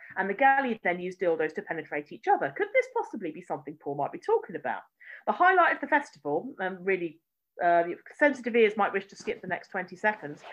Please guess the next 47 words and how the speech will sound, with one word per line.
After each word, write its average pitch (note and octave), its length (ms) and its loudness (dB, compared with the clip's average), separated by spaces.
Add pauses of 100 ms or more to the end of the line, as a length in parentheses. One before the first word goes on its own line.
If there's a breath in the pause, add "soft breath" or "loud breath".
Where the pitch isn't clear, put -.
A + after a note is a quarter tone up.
(240 loud breath)
according C#4+ 380 2
to B3+ 80 -6
the B3 100 4
Roman A#3 300 4
writer G#3 300 2
Lucian, F3+ 600 -4 (440 soft breath)
is A3 140 2
the A3 80 -2
day A3+ 200 4
of G#3 140 -6
blood E3+ 380 4
when F3 120 -2
any C4 220 0
man A3 260 4
who G#3 100 -2
wants G3+ 260 -4
to F#3+ 100 -20
join F#3 240 -2
the F3 60 -8
galley D#3 340 0
has G3+ 200 -6
to G#3+ 100 -12
castrate C#4 500 -4
himself, C3+ 480 -8 (320 loud breath)
then G3 180 4
run G#3+ 160 4
around F#3+ 260 2
the F#3+ 40 -6
town E3+ 440 -2
carrying E3+ 380 0
what D3 220 -6
he's E3+ 140 -14
cut D3 260 -10
off. D3+ 220 -4 (360 loud breath)
At F#3 140 0
some C4 220 2
point, F3+ 240 -2
he G3 120 -8
throws G#3 280 2
his F#3+ 140 -6
part G3 300 0
into F3+ 180 -12
the F3 100 -10
doorway F3+ 320 2
of E3 120 -2
a - 40 -8
house, F3 460 -4